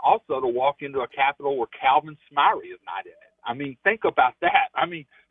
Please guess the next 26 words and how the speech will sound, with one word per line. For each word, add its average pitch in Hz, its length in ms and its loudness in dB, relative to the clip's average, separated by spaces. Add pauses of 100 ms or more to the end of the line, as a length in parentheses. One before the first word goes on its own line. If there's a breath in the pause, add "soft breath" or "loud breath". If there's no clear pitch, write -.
(120)
Calvin, 196 360 0 (400 soft breath)
Calvin's 208 480 2
as, 147 60 -20 (380)
Calvin's 214 400 -2
as 147 120 -20
old 151 240 -2
as 139 100 -20
the 135 80 -12 (140)
building, 175 440 0
I 101 60 -16
would 98 180 -20
think. 120 220 -20
I 127 60 -10
mean, 120 240 -12
and 120 160 -14
he's 151 180 0 (240)
obviously 127 480 2
fixing 131 300 -10
to 120 40 -16
become 127 220 -6
the 120 80 -12
ambassador 123 640 0
to 117 80 -6
the 113 120 -10
Dominican 120 360 -10
Republic. 170 440 0